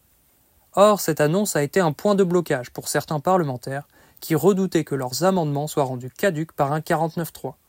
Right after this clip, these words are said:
cet article de la Constitution qui permet au gouvernement de passer outre le vote du Parlement. Et ces craintes étaient justifiées, puisque moins de vingt-quatre heures après l'ouverture du débat sur le texte,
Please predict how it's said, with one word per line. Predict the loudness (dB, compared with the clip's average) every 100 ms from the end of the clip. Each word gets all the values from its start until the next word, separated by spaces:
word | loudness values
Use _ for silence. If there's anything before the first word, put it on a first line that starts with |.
| _ _
cet | -8 -2 0
article | 0 -2 -6 -6
de | -6
la | -10 -6
Constitution | -6 -6 -10 -8 -8 -10 -12 _ _ _ -12
qui | -6
permet | -2 0 0
au | -2
gouvernement | 0 2 4 2 0 -4 -6
de | -8
passer | -8 -8 -10 -4
outre | -4 -2 -4
le | -4
vote | -4 -8 -8 -14 _ -16
du | -4
Parlement. | 0 0 -2 -6 -14 _ _ _ _ _ _ _ _ _ _ _ _ -8
Et | -2
ces | 0
craintes | 0 0 -2
étaient | -2 -2
justifiées, | -4 -6 -8 -6 -6 -8 _ _ _ _
puisque | -4 2
moins | 2 4 2
de | 2
vingt-quatre | 2 0 2 -2 0
heures | -4 -4
après | -6 -4
l'ouverture | -2 -2 -2 -4 -8 -6
du | -2
débat | 0 0 -2
sur | -4 -4
le | -4
texte, | -4 -8 -8 -18